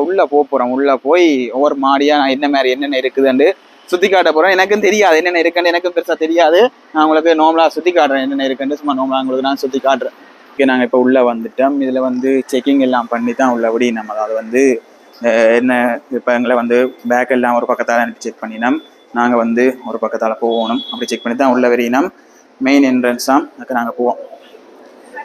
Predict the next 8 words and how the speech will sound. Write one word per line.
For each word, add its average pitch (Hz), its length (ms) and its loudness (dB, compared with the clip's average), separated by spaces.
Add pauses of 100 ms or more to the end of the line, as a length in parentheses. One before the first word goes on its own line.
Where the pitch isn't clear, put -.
(340)
அப்பா 131 220 -2 (1300)
செமையா 160 420 0
இருக்கு, 143 200 -4 (840)
நல்ல 143 280 2
ஃபுல் 143 260 0
ஏ - 20 6 (160)
சி. 135 140 0 (1080)
அஹ், 156 320 2